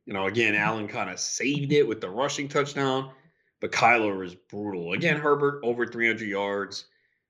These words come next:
Uh, I'm trying to see here. Yeah, those, oh my goodness, man. I was,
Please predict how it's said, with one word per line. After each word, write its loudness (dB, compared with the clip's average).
Uh, -2
I'm -6
trying 2
to -4
see -8
here. -4
Yeah, 2
those, -2
oh -2
my -6
goodness, -8
man. -4
I 2
was, -2